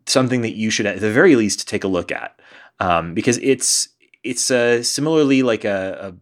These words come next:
a, a, you know, a chill, uh, mechanics light aesthetic experience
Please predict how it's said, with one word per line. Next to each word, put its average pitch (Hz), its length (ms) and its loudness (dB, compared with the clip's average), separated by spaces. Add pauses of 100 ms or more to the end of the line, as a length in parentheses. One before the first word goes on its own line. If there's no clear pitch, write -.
(140)
a, 95 40 -18
a, 87 200 -10
you 87 80 -14
know, 87 60 -16
a 87 60 -14
chill, 120 760 4 (260)
uh, 87 200 -6
mechanics 107 680 -2
light 101 440 2 (380)
aesthetic 107 500 2
experience 113 880 0